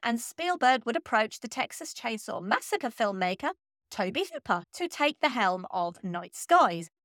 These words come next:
He also hired Rick Baker, who was at the time a rising star in the makeup industry, after his work on An American Werewolf in London,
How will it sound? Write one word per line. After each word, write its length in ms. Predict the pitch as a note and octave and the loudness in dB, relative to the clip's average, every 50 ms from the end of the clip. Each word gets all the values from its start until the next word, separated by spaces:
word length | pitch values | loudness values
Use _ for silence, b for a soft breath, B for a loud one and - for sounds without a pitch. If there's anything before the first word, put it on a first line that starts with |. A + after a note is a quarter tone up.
| _ _ _ _ _ _ _ _ _ _ | _ _ _ _ _ _ _ _ _ _
He 140 | - E4+ F4 | 0 2 2
also 420 | F4 A4 A4+ - - D4+ C4 A#3+ | 2 0 -2 -2 2 2 2 4
hired 320 | - A3+ G3+ G#3+ A3+ A3+ - | 4 2 2 2 0 -2 -2
Rick 280 | G#3+ A3+ G#3 - - | -2 -4 -4 -4 0
Baker, 480 | - A#3 C#4+ A4+ A#4 - - A#3 A#3+ C#4+ | 2 2 2 2 0 0 4 4 4 4
who 80 | A3+ A#3 | 4 0
was 140 | A3 A3+ - | -4 0 0
at 100 | C4 - | 0 0
the 60 | A#3 | -2
time 280 | - - C4 A3+ A3 G#3 | -6 -2 -2 -2 -2 -4
a 60 | G3 | -4
rising 400 | F#3+ G3+ G3 G3 F#3 F3 F3 E3+ | -2 0 0 0 -2 -4 -8 -12
star 400 | - - - B3 B3+ D4 F4 - | -12 -4 2 4 6 6 4 4
in 120 | G#3 G3 | 0 -4
the 60 | E3 | -6
makeup 360 | D#3+ G#3 C4+ F4 - - - D4+ | -2 -2 -2 -2 -2 -8 -12 -12
industry, 540 | D#4 D#4+ D#4+ D#4 - - D#4 D#4 D#4 D4+ _ _ _ _ _ _ _ - | -10 -10 -12 -14 -12 -10 -8 -8 -8 -12 _ _ _ _ _ _ _ -4
after 300 | C4 C4+ C4+ - C#4+ B3+ | -4 -4 -2 -8 -6 -6
his 180 | C4 A#3 - | -6 -6 -4
work 300 | A#3 G#3+ G#3+ G#3 G3 - - | -2 0 0 0 0 -2 -4
on 140 | A3 G3+ | -4 -4
An 80 | G3+ G3 | -4 -6
American 400 | F#3+ F#3+ F#3+ F3+ F#3 - - F3+ | -6 -6 -6 -6 -8 -12 -12 -8
Werewolf 400 | F3+ F#3 F3+ E3+ F3 F#3 E3 - | -6 -6 -6 -6 -8 -10 -8 -8
in 100 | D#3+ D#3+ | -6 0
London, 400 | F#3+ D4 A4 G#4+ F4+ C#4+ C#4+ D4 | 2 2 2 4 4 2 2 2